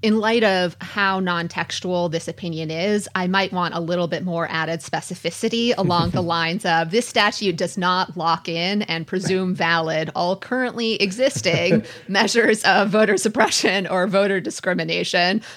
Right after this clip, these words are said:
Neither does it suggest any prevalent ones, you know, are presumptively lawful," or, you know, some, some other, let's say, helpful interpretive guidance for a textually challenged court.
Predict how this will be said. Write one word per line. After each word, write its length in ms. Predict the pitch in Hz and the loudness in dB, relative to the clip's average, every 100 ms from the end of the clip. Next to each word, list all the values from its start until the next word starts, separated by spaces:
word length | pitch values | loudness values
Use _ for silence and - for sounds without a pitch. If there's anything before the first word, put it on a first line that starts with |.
| - | -2
Neither 440 | 208 196 196 196 | 2 4 4 2
does 200 | 185 190 | 0 -2
it 160 | 185 - | -2 -2
suggest 480 | 220 185 170 - - | 0 2 2 2 -2
any 300 | 170 165 170 | -4 -4 -6
prevalent 640 | - 269 254 208 180 - | -2 0 2 2 0 -2
ones, 500 | 170 165 160 233 - | -4 -2 0 0 -2
you 80 | 160 | -4
know, 120 | 165 | -4
are 200 | 175 165 | -4 -4
presumptively 680 | 175 170 165 156 156 165 165 | -4 -4 -4 -6 -6 -4 -4
lawful," 600 | 156 165 - - - 175 | -8 -12 -14 -10 -10 -10
or, 260 | 220 226 - - | -10 -12 -12 -12
you 80 | |
know, 80 | - | -14
some, 240 | - 247 220 | -2 -2 0
some 180 | - 285 | 0 2
other, 180 | 254 226 | 2 2
let's 220 | 202 170 | 0 -2
say, 160 | 180 170 | -4 -4
helpful 420 | - 196 160 185 | -2 -4 -2 -4
interpretive 540 | 165 - 165 156 151 | -4 -6 -8 -10 -8
guidance 500 | 165 165 160 160 170 - - - | -2 0 0 -6 -8 -14 -20 -8
for 180 | 185 | -4
a 60 | 160 | -4
textually 500 | - - - 175 151 | -4 -6 -6 -6 -6
challenged 540 | - 156 - - - | -8 -10 -10 -10 -12
court. 380 | - - - _ | -14 -16 -18 _